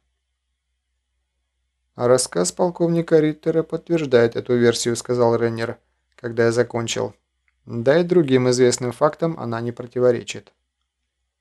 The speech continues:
"Мне нет никакого смысла вам лгать", сказал я.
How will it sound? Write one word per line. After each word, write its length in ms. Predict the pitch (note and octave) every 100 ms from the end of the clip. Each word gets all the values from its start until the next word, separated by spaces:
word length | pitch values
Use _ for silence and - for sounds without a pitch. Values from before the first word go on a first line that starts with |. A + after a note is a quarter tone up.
| _ _ _ _ _ _ _
"Мне 320 | A#2+ A#2+ A#2
нет 240 | A#2+ C#3
никакого 420 | E3+ D#3+ D#3 E3+ E3
смысла 380 | F3 F3+ -
вам 220 | A#2 A2+ A#2
лгать", 360 | A#2+ A#2 G#2+ _
сказал 380 | - B2 A#2 A2+
я. 240 | A2 A2+